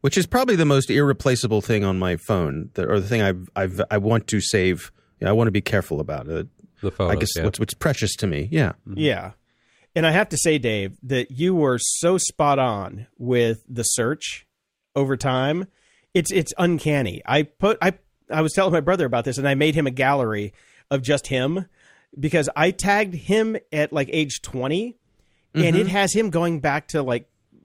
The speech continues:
Speaker 3: kindergarten. <laughs> And
Speaker 1: Yeah.
Speaker 3: it just automatically did it. So I sent him the, sent him the gallery, and he's like, "Holy shit, that's creepy." <laughs>
Speaker 1: Yeah.
Speaker 3: It's really creepy. I'm like,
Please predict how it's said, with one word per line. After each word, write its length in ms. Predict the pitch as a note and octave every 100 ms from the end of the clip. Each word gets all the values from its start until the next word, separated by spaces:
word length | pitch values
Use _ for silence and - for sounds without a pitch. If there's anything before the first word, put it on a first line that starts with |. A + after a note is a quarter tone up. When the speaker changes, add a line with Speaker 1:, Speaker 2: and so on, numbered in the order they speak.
| _ _
Speaker 3:
kindergarten. 520 | - F#3+ C3 F#2+ F2 -
<laughs> 0 | _ _ - - _ _ _ _ _
And 60 | C#3+
Speaker 1:
Yeah. 160 | D#3+
Speaker 3:
it 40 | C#3+
just 120 | D3+
automatically 540 | F3 F3 F3 E3+ E3+ D#3
did 180 | G3 B2+
it. 160 | F#2 _ - _ -
So 120 | F#3
I 20 |
sent 220 | E3+ G3 F#3
him 100 | E3+
the, 120 | D#3
sent 160 | F3+ E3+
him 80 |
the 60 | D3
gallery, 300 | C3+ D3+ E3
and 80 | B2
he's 100 | A#2+
like, 160 | A2+ G2+
"Holy 240 | G3+ E3
shit, 260 | - G3+ -
that's 220 | D3 -
creepy." 460 | - F#2 C3 D#3 _ - -
<laughs> 260 | G#3 - -
Speaker 1:
Yeah. 260 | E3+ E3 D3+
Speaker 3:
It's 160 | -
really 220 | - A#3+ F#3
creepy. 420 | - G3 G#3+ A2+ G3 - -
I'm 220 | F3+ C4
like, 200 | C#4 F3+